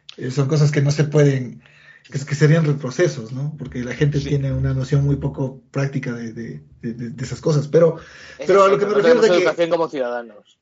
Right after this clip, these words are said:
Speaker 1: Claro, pero es que el esquema, el, el, el esquema viene de hace más de doscientos años, entonces es como, ya, ya, bueno, pero ¿y, y qué más? ¿Qué
Speaker 3: Sí,
Speaker 1: más
Speaker 3: hay que
Speaker 1: hacemos con
Speaker 3: renovar,
Speaker 1: esto?
Speaker 3: hay que
Speaker 1: Claro,
Speaker 2: Sí, sí,
Speaker 1: claro.
Speaker 2: sí,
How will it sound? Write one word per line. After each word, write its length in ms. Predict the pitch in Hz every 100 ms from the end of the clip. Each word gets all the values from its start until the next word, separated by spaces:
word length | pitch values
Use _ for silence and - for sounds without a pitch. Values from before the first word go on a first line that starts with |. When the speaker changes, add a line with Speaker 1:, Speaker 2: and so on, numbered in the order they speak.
| _
Speaker 1:
Claro, 340 | 190 208 156 135
pero 140 | 156
es 80 | 147
que 80 | 175
el 60 |
esquema, 580 | 160 - 185 254 285 113
el, 160 | 139 135
el, 180 | 147
el 320 | 135 131 139 131
esquema 580 | - - 233 170 143 -
viene 320 | 139 165 170
de 100 | 156
hace 280 | 135 - 131
más 500 | 120 117 - 127 131
de 60 | 131
doscientos 420 | 123 123 123 131
años, 300 | 214 208 139
entonces 380 | 120 143 143 139
es 100 | 147
como, 360 | 180 170 143 143
ya, 100 | 135
ya, 120 | 147
bueno, 200 | 151 147
pero 180 | 135 127
¿y, 260 | 120 120 -
y 300 | 127 120 -
qué 140 | 123
más? 340 | 127 143 170 -
¿Qué 80 |
Speaker 3:
Sí, 60 | 131
Speaker 1:
más 60 | 135
Speaker 3:
hay 40 |
que 60 | 151
Speaker 1:
hacemos 240 | 143 123
con 100 | 113
Speaker 3:
renovar, 100 | 135
Speaker 1:
esto? 280 | 180 147 123
Speaker 3:
hay 120 | 113
que 60 | 117
Speaker 1:
Claro, 340 | 156 190 123
Speaker 2:
Sí, 180 | - 160
sí, 120 | 147
Speaker 1:
claro. 160 | 185
Speaker 2:
sí, 40 | 208